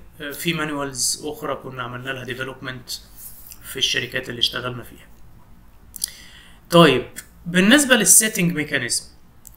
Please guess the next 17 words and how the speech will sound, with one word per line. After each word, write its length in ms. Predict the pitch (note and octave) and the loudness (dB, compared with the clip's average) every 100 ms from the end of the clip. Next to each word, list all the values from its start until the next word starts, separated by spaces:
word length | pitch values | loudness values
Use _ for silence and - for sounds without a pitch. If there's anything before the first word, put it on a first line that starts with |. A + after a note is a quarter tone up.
| - - | -20 0
لو 200 | D#3 F3 | 6 8
خدنا 260 | F3 D#4 C#4+ | 8 6 6
الريتريفابل 600 | A3+ G3+ A#3 A3+ G3+ F#3+ | 4 2 -2 -2 -2 -4
باكر 300 | F3+ C4 A3 | -4 2 2
عندك 440 | F#3 G#3 F#3 F#3 | 2 2 0 -2
تو 220 | - G3 G3+ | -8 -8 -4
سيتنج 440 | F3 F3 E3+ C#3 | -2 -2 -2 -4
ميكانيزم، 420 | C3+ B2 A2+ A2+ | -8 -8 -8 -2
يا 100 | D3 | 0
اما 100 | C#4 | 2
ميكانيكال 720 | D4+ C4+ A#3 A#3+ A#3 G#3 C4 A3 | 2 4 6 6 2 0 0 0
عن 140 | E3+ | 0
طريق 280 | F3+ F#3 E3 | 2 0 -2
روتيشن، 440 | D3 E3+ F3 - | -2 0 4 4
عدد 260 | C#3+ D#3 D3+ | 2 0 -4
لفات 380 | C3+ - D#3+ D3+ | -8 -4 -4 -4
معينه 580 | A#2+ A#2+ C3+ C#3+ B2 | -6 -6 -4 -4 -4